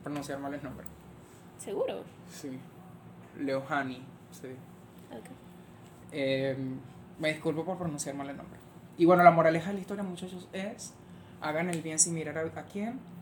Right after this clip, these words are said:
Speaker 1: y no juzguen sin saber la situación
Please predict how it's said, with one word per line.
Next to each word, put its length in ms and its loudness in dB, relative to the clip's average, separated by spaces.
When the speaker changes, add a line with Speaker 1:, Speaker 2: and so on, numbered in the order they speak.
Speaker 1:
y 400 -4
no 200 -4
juzguen 840 -4
sin 300 -4
saber 640 2
la 100 -6
situación 480 -8